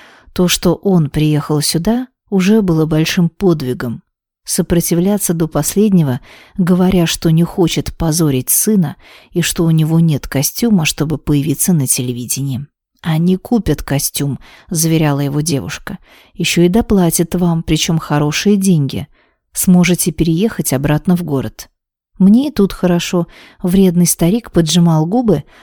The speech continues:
но в конце концов все же согласился. Он сидел теперь прямой, как палка. Старая закалка. Вот эта выправка, почти военная.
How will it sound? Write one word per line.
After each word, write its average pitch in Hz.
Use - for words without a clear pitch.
но 196
в -
конце 180
концов 175
все -
же 196
согласился. -
Он 175
сидел 180
теперь -
прямой, 185
как -
палка. 147
Старая 160
закалка. -
Вот 170
эта 139
выправка, 160
почти -
военная. 135